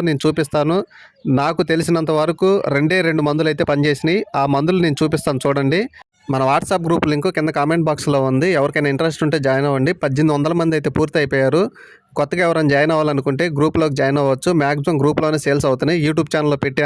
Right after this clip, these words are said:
అంత సమయం అయితే నా దగ్గర లేదు. యాభై మంది కోళ్ళు అయితే గ్రూప్లోనే సేల్ చేపిస్తున్నాను. ఎందుకంటే ఒక YouTube ఛానల్లో ఒక కోడి, రెండు కోళ్ళు లేదా రెండు మూడు కోళ్ళ కంటే ఎక్కువ పెట్టలేము, ఇదొకటి గమనించండి. అదే మన WhatsApp గ్రూప్లో అయితే రోజుకి యాభై మంది కోళ్ళు అయితే నేను సేల్ చేపిస్తున్నాను.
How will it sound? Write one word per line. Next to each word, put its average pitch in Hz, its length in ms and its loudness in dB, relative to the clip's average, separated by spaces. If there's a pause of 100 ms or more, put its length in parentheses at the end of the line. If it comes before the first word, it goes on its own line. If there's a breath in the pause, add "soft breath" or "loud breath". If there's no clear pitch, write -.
అంత 139 140 -2 (460)
సమయం 160 340 2
అయితే 160 200 -2
నా 143 120 -2
దగ్గర 147 180 -2 (100)
లేదు. 131 200 2 (540 loud breath)
యాభై 160 320 0
మంది 180 240 0
కోళ్ళు 175 240 2
అయితే 160 220 -2
గ్రూప్లోనే 165 460 0
సేల్ 143 240 -2
చేపిస్తున్నాను. 139 560 -2 (140)
ఎందుకంటే 160 340 -2 (100)
ఒక 156 200 -2
YouTube 170 320 0
ఛానల్లో 165 360 0
ఒక 143 240 -4
కోడి, 165 280 2
రెండు 151 200 0
కోళ్ళు 160 280 2 (100)
లేదా 151 240 0 (540 loud breath)
రెండు 151 240 2
మూడు 170 240 2
కోళ్ళ 185 240 2
కంటే 180 200 0
ఎక్కువ 180 220 0
పెట్టలేము, 139 320 -2 (160)
ఇదొకటి 143 260 0
గమనించండి. 156 540 0 (160)
అదే 151 220 0
మన 175 160 0
WhatsApp 156 360 0
గ్రూప్లో 156 280 0
అయితే 147 140 -2 (120)
రోజుకి 185 300 0
యాభై 156 220 0
మంది 160 220 -2
కోళ్ళు 160 200 2
అయితే 147 220 -4
నేను 156 140 0
సేల్ 156 220 0
చేపిస్తున్నాను. 135 520 -2